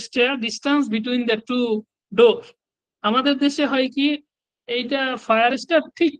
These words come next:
মিররটাই হলো যে তার, আর, এ, fire star হবে, এইটা star, তার বি-,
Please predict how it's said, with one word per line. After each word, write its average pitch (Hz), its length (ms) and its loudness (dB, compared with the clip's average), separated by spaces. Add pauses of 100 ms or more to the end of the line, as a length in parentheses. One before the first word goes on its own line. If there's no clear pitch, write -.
মিররটাই 262 640 2
হলো 247 140 0 (100)
যে 240 80 0 (140)
তার, 208 180 2 (500)
আর, 196 180 0 (300)
এ, 208 40 0 (420)
fire 214 280 6
star 214 360 0
হবে, - 140 -8 (380)
এইটা 208 200 0 (120)
star, 311 180 -2
তার 254 220 -2
বি-, 214 200 2